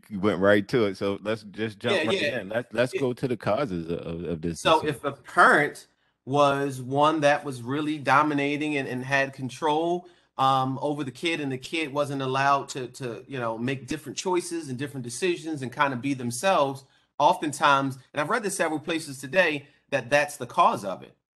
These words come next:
Speaker 2: the
Speaker 1: Wow.
Speaker 2: relationship between an individual and their parent. Now, am I, would I be ignorant enough, ignorant in the sense of not knowing to believe there could be other causes of it? Sure, there could be other causes of it,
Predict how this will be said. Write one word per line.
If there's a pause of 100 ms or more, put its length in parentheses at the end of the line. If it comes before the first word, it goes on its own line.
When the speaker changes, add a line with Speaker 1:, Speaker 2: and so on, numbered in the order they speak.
(220)
Speaker 2:
the
Speaker 1:
Wow.
Speaker 2:
relationship
between
an
individual
and
their
parent. (220)
Now, (340)
am
I, (500)
would
I
be
ignorant
enough,
ignorant
in
the
sense
of
not
knowing
to
believe
there
could
be
other
causes
of
it?
Sure,
there
could
be
other
causes
of
it,